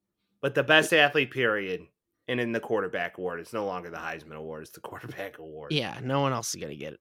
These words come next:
Speaker 2: even a
Speaker 1: It's
Speaker 2: nod
Speaker 1: Caleb.
Speaker 2: for those.
Speaker 1: It's Caleb.
Speaker 2: Yeah.
Speaker 1: So, with all that being said, to your point, Caleb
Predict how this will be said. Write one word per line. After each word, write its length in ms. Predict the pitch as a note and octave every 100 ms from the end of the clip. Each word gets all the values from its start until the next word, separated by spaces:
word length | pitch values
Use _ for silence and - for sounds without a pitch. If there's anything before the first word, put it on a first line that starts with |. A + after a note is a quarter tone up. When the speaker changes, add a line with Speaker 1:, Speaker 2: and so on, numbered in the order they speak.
| -
Speaker 2:
even 260 | A2+ G#2+ G#2
a 60 |
Speaker 1:
It's 240 | G#2 A2+ -
Speaker 2:
nod 80 |
Speaker 1:
Caleb. 180 | A2 F#2
Speaker 2:
for 160 | - -
those. 160 | - -
Speaker 1:
It's 180 | A2
Caleb. 320 | - G2 D2 -
Speaker 2:
Yeah. 40 | _ _
Speaker 1:
So, 480 | - - C#3+ B2 A2 _ _ _ _ _ _ _ _ -
with 100 | E3
all 120 | F#3
that 120 | E3
being 200 | D#3+ D3+
said, 180 | C#3+ C#3
to 100 | C#3+
your 80 | B2+
point, 420 | - C#3+ C#3 -
Caleb 420 | - C3 A#2+ G#2+